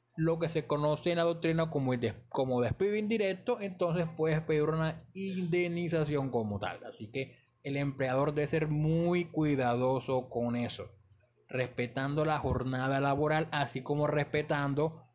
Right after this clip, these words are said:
la, los tiempos donde el trabajador esté en licencia, ya sea remunerada o no remunerada, esté de vacaciones,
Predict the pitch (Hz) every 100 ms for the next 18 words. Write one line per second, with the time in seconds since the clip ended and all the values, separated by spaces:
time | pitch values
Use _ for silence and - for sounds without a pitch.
0 | _ 131 127 127 127 123 123 117 - 143
1 | 143 131 151 139 131 123 113 110 - -
2 | 131 120 117 113 123 120 117 117 117 127
3 | 131 135 - 120 123 123 127 123 117 110
4 | 165 170 165 165 143 120 127 127 131 127
5 | 123 123 131 143 - 127 127 135 139 131
6 | 131 135 123 123 127 131 - _ - 110
7 | - 127 123 127 123 113 - 160 151 151
8 | 147 131